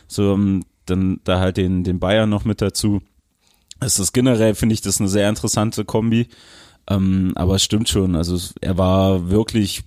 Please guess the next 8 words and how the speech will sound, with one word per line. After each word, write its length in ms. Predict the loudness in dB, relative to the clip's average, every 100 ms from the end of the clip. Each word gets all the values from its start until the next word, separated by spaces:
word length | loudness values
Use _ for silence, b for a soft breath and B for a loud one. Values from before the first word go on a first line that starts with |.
| -10
präsenter, 460 | -8 -4 -2 0
du 160 | 0 0
hast 160 | 0 -2
ihn 240 | 0 2
mehr 180 | 2 2
gesehen 380 | 0 0 0 0
als 320 | -2 -6 -10
zuvor. 500 | -8 -2 0 0